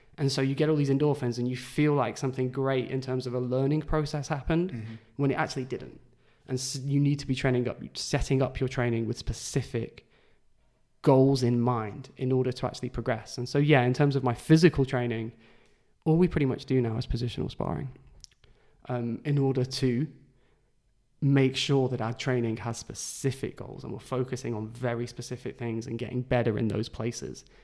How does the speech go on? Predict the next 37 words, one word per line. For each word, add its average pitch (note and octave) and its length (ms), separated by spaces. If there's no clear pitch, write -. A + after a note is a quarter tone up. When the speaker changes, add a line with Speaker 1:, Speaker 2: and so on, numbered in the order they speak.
Speaker 1:
And D3 100
obviously C#3 300
those C3 220
specific B2 440
goals A#2 280
are A#2 60
oriented A#2+ 560
to B2+ 100
whatever A#2+ 320
competition B2+ 580
it B2 100
is A#2+ 200
that - 120
we're C#3 100
looking C3 280
to C3+ 100
win. D#3+ 160
Speaker 2:
And E3 240
th-, D#3 200
there's, D#3 640
there's C#3+ 160
something D#3+ 320
about C#3+ 240
the, - 80
the, A2+ 520
the G#2+ 80
focus - 800
that A2 460
I've A#2 180
spoken C3+ 320
to. A#2+ 120
A, A2+ 160
so, B2+ 140
for A#2 100
example, C3 340
Lloyd C3 280
Cooper B2 520